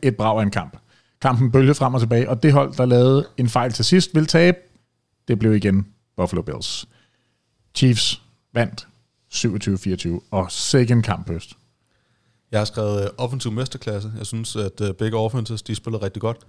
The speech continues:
Speaker 2: Jeg er ikke helt sikker på det her. Jeg tror, at vi, øh, snakker nul sacks for begge hold. Nul interceptions. Meget, meget få minus-yard-spil. Og hvis det var, så var det rigtig, et rigtig godt defense-spil. Det var ikke, øh, noget, vi,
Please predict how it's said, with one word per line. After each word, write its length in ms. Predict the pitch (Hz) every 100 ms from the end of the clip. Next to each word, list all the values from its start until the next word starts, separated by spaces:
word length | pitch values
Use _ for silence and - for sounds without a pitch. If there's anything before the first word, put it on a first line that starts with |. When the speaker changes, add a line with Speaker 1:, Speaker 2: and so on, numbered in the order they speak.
| - _ _ _ _ _ _
Speaker 2:
Jeg 80 | -
er 40 | 123
ikke 120 | -
helt 280 | - 220 190
sikker 240 | 165 156
på 80 | 139
det 120 | 123
her. 120 | 117 - -
Jeg 200 | 123 107
tror, 420 | - 143 139 131 -
at 120 | 113
vi, 260 | 113 110 107
øh, 160 | 104 101
snakker 760 | - 113 104 101 101 98 95
nul 240 | 98 135 156
sacks 440 | 131 131 - - _ _ _ _ _ _
for 240 | 107 98
begge 280 | 95 117 123
hold. 180 | 110 - 113 _ _ _ _ -
Nul 280 | 117 120 131
interceptions. 640 | 113 98 156 - 147 135 - _ _ _ _ _ _ -
Meget, 260 | 95 113 156
meget 200 | 139 127
få 160 | 143 117
minus-yard-spil. 720 | 117 131 147 107 98 - 110 - _ _ _ _ _
Og 100 | -
hvis 160 | 104 135
det 120 | 131
var, 140 | 110 107
så 100 | 120
var 40 |
det 100 | 101
rigtig, 200 | 107 117
et 120 | 101
rigtig 160 | 113 117
godt 160 | 110
defense-spil. 420 | 127 131 123 - 101
Det 80 |
var 80 | 101
ikke, 140 | 113 127
øh, 180 | 104 95
noget, 260 | 98 110
vi, 100 | 104